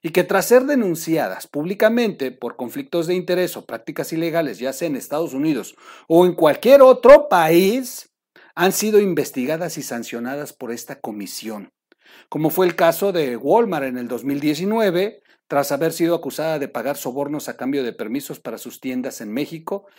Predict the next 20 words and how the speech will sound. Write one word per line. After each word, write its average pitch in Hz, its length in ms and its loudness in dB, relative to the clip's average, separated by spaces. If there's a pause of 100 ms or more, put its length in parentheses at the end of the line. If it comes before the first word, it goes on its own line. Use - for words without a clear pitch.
(220)
y 131 160 -4
en 127 140 -4
otros 127 440 -10
países. - 920 -14 (300)
Ya 156 260 2
ha 170 100 -4
tenido 143 480 -2
este, 113 1000 -8
este 135 280 -8
antecedente, 113 1000 -10 (480)
eh, 104 580 -8
la 107 280 -10
sec 139 320 -10
de 120 340 -6
sancionar 113 520 -12
a, 123 240 -12
a 113 100 -16
empresas 117 440 -12
en 214 100 -4
México. 247 500 -4